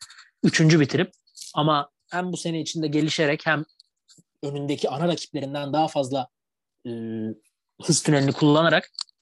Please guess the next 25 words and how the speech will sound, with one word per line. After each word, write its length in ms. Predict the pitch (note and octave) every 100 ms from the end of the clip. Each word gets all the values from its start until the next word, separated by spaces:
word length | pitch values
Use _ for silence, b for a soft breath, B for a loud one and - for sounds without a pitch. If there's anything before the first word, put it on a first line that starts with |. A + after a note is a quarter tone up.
| _ _ _ -
belki 260 | E3 D#3+ -
seneyeden 420 | E3+ D#3+ E3 D#3+
itibaren 360 | - C#3+ E3+
tekrar 360 | F3 E3+ D3+ C#3
bir 40 |
dominasyon 480 | C3+ C#3+ C#3+ C#3 D#3
yaratmaya 640 | D3 C3+ C3+ C#3+ D3 F#3 - _ _ _ _ -
müsait 400 | D#3 D#3 E3+ E3+
olabilirler. 500 | D#3 D3+ D#3+ C#3 E3+
Çünkü, 420 | - F3 F3 E3+ - _ _ _ _ _ C3
e, 40 | B2+ B2+ B2+ B2 B2 _ _ _ _ _ _ _ _
pilotlardan 800 | - D3+ D3+ D#3 D#3+ D#3+ E3 G#3
görüyoruz 440 | G3 G3 A#3 F#3+ -
ki 260 | - A#3 A3+ _ _ _ _ _ _ _ _ _ _ _ _ _ -
evet, 280 | A3+ C#3+ -
öndeki 400 | F3 E3+ F#3 -
üç 140 | G3+ -
takımdan 360 | F3 E3 F#3+
en 120 | F#3+
iyi 80 | F#3
pilot 240 | - F3 F3
kadrosuna 560 | D#3+ D3 D3 F#3 F3+
bu 60 | D#3+
takım 260 | D#3 D3
sahip. 260 | A#2 A#2 G#2+